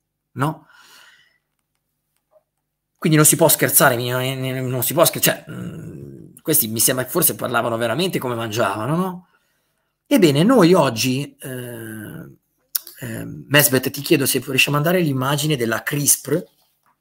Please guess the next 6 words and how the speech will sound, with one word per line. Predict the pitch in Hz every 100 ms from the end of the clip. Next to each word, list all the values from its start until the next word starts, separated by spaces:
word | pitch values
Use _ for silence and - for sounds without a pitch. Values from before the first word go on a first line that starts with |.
| _ _ _ _ _ _ - _ _ _ - _ _
Dal | - 220
duemilatredici | 196 220 190 - 196 139 139 156 196 - _ - - _
è | -
stato | - 202 185
inventato | 143 156 160 185 135 123 123
una, | 117 120 117 113 113